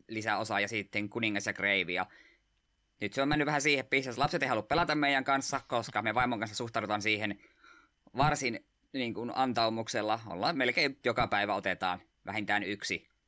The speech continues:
y-, matsi. Ja sitten siinä just jokaista siirtoa me pohditaan kunnolla ja laskelmoidaan ja myös toisiamme,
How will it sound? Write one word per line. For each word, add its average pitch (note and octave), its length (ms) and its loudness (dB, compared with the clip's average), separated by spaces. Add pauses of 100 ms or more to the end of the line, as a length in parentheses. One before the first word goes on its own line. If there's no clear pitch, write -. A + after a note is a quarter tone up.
y-, G2 80 -14 (420)
matsi. G#2 340 -2
Ja F#2 140 0
sitten A2 280 -8
siinä A#2 200 -2
just G#2+ 180 -6 (520)
jokaista D#3 320 0
siirtoa D3 300 2
me C3 100 2
pohditaan A#2+ 520 0
kunnolla A#2 460 2
ja G2 200 2
laskelmoidaan G#2 680 2
ja G2 80 2
myös A#2 180 0
toisiamme, A2+ 540 0